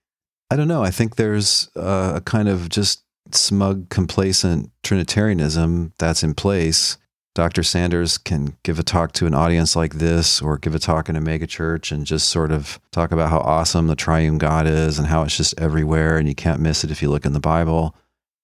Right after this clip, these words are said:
People don't really know what the Trinity is, but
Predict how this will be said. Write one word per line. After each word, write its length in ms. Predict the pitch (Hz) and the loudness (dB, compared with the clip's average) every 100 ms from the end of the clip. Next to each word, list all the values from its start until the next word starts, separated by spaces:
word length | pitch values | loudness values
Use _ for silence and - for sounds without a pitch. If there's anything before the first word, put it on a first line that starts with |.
| _ - | _ -2
People 280 | 185 185 | 2 2
don't 180 | 135 135 | 2 2
really 200 | 127 123 | 2 2
know 120 | 120 | 2
what 100 | 117 | 0
the 60 | 117 | 0
Trinity 420 | - 117 101 92 | 0 2 4 2
is, 400 | 113 123 117 101 | 2 0 -2 -2
but 360 | - 90 85 | -2 0 -2